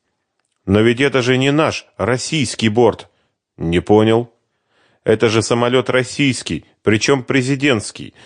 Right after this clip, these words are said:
с российскими пилотами. Им уже доложили об исправности и готовности к полету, и сейчас борт пребывает под усиленной охраной людей Елагина».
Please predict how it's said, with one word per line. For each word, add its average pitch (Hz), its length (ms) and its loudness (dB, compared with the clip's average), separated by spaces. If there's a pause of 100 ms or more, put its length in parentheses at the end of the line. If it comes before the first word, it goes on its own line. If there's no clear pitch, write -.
(140)
с - 140 -8
российскими 135 680 0
пилотами. 113 720 0 (680)
Им 120 200 2
уже 127 220 2
доложили 123 560 0
об 110 240 0
исправности 131 680 -2
и 101 140 -4
готовности 127 600 0
к - 100 -16
полету, 131 540 0 (440)
и - 80 -4
сейчас 113 440 0
борт 147 380 0 (280)
пребывает 113 640 2
под 117 160 0
усиленной 113 600 2
охраной 113 600 -2
людей 98 440 -2
Елагина». 104 840 -2